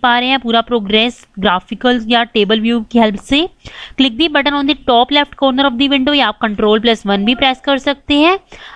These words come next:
सीपीएम, सीपीएम stands for character per minute, कि आपने एक minute में कितने character type किए हैं उसकी आप पूरी report देख सकते हैं। And कितने words आपने एक minute में type किए हैं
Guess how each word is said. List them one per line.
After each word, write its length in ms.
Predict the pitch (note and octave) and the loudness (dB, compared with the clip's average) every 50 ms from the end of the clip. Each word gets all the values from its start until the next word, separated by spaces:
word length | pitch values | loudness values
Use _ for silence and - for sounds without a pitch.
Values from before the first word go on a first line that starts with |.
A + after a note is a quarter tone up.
| - - | -20 -18
सीपीएम, 680 | - - - C4 C4 C4 C4+ D4 D4 D4+ D4+ A#3+ G3+ F#3 | -10 -2 0 2 2 2 2 2 2 2 2 0 -2 -4
सीपीएम 400 | - - A#3 G3 G#3+ B3+ C4 B3+ | -4 -4 -4 -2 -2 -4 -4 -2
stands 340 | - - B3+ B3 A#3+ - - | -2 -2 -2 -2 -2 -2 0
for 140 | E4+ F#4+ - - - | 0 0 2 2 0
character 400 | A#3+ A3+ G#3+ - _ - E4 E4 - | 0 0 -2 -4 _ -6 -6 -2 -2
per 180 | C4 A#3 A3 G#3+ | -2 -2 -2 -4
minute, 220 | G#3+ G3+ G3 F#3 | -6 -6 -6 -6
कि 220 | - - B3 B3 - | -4 -4 -4 -2 -2
आपने 320 | G#3 G3+ G#3 - A#3 B3+ | -2 -2 -2 -2 -4 -4
एक 220 | A3+ A3+ A#3+ C4+ C4+ C4+ | -2 0 -2 -2 -2 -2
minute 300 | C4 B3+ A3+ A3 G#3 - - | -2 0 0 0 -2 -2 -2
में 240 | G#3 A3 B3+ E4 G4+ - _ - - - - - - - | -2 0 0 0 0 -4 _ -14 -14 -14 -14 -16 -10 -4
कितने 300 | - C4 C4 - C#4+ E4 | -4 -4 -2 0 -2 -2
character 420 | E4+ - C#4 B3+ B3 A#3 - D4 C#4+ | 0 0 0 0 0 0 0 -2 -2
type 260 | - C4+ C4 C4 B3 - - | 0 0 0 0 -2 -4 0
किए 220 | C4+ C4+ C4+ C#4 | 2 2 4 4
हैं 200 | C4+ C#4+ D#4+ E4+ | 4 4 2 2
उसकी 340 | C#4 B3 G#3 _ - B3 B3+ | 0 -2 -8 _ -2 0 2
आप 200 | A#3+ A3+ A3+ - - | 2 2 0 -4 -6
पूरी 140 | A#3 G#3 | -4 -2
report 360 | G#3+ A#3 G#3+ - G#3+ G#3 G#3 G3+ | -2 -2 0 2 2 2 2 2
देख 180 | B3+ C4 - | -2 -4 -2
सकते 300 | - D4 C4+ - - C#4 | -4 -6 -6 -4 0 0
हैं। 300 | C#4 C4+ C#4+ D#4 E4 F4+ - _ - - - - - - - | 2 4 4 2 2 -2 -4 _ -20 -18 -18 -18 -14 -6 -4
And 380 | A#3 A3 G#3 A3 A#3 A#3 A#3+ - _ _ _ _ - | -2 0 0 -2 -4 -6 -12 -16 _ _ _ _ -4
कितने 340 | - B3+ - - D#4+ F4+ F4+ | -4 -4 -2 -2 0 0 0
words 480 | D4+ B3 A3+ A#3 A#3 B3 - A#3+ - C4+ | 0 0 2 4 4 4 2 0 0 0
आपने 280 | A#3 A3 - B3+ C4 | 0 0 -2 -4 -6
एक 360 | A#3 - A#3 A#3+ A#3+ C4+ C4 | -4 -2 -2 0 0 -2 -2
minute 240 | C4 A#3+ A3+ A#3 A3 - | -2 -2 -2 -2 -2 -2
में 100 | B3+ B3+ | -2 -2
type 240 | - B3 G#3 G#3+ G#3+ _ - | 0 -2 -2 -2 -6 _ -6
किए 200 | A#3+ A#3 A#3 A#3 | -2 0 0 2
हैं 260 | A3+ A#3+ C4+ D#4 | 2 2 2 0